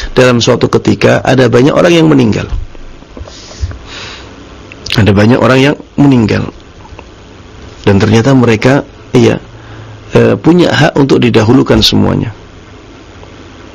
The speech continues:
Siapakah yang lebih dahulu untuk dikuburkan? Maka di sini, ya, juga boleh di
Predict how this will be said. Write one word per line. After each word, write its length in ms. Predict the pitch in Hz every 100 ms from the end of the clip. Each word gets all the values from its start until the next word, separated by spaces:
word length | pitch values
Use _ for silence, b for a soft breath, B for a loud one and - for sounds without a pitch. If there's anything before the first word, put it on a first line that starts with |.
| - -
Siapakah 480 | - 101 104 104 127
yang 160 | 117
lebih 320 | 110 117 113
dahulu 320 | 110 107 120 135
untuk 240 | 139 -
dikuburkan? 640 | - 131 123 139 - 110 - - - - - - - - - -
Maka 320 | 113 123 160 - B B
di 160 | B 139
sini, 400 | - 101 107 - - -
ya, 240 | 117 107 - B B -
juga 320 | 120 113 143 - - B B B B
boleh 320 | 131 165 170
di 320 | 127 123 127